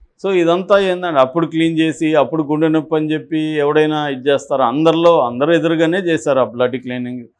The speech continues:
ఆ, శంకరయ్య కూడా ఉన్నాడు, సీఏ శంకరయ్య పోలీసు. So ఇదంతా ఏందంటే, జరిగింది ఏదో జరిగింది, అది ఎవరు చేశారో ఏందని పక్కన పెడితే, ఎవరికి అనుకూలంగా వాళ్ళు ఉపయోగించుకుంటున్నారు. ఇప్పుడు దస్తగిరి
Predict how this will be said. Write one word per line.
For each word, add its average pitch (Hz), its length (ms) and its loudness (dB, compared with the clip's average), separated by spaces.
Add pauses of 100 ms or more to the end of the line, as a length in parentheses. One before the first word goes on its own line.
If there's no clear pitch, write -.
(360)
ఆ, 113 220 0 (100)
శంకరయ్య 143 420 0
కూడా 147 260 2
ఉన్నాడు, 123 400 -4
సీఏ 127 360 -6
శంకరయ్య 113 580 -8 (320)
పోలీసు. 120 340 -6 (680)
So 185 100 2
ఇదంతా 190 640 2
ఏందంటే, 170 800 -4 (400)
జరిగింది 160 500 0
ఏదో 175 220 2
జరిగింది, 147 600 -2
అది 135 160 -4
ఎవరు 139 180 0
చేశారో 143 420 -2
ఏందని 135 240 -6
పక్కన 143 340 -4
పెడితే, 131 480 -6 (420)
ఎవరికి 170 360 6
అనుకూలంగా 170 600 2
వాళ్ళు 165 300 2
ఉపయోగించుకుంటున్నారు. 135 1160 -4
ఇప్పుడు 196 380 -4
దస్తగిరి 190 720 0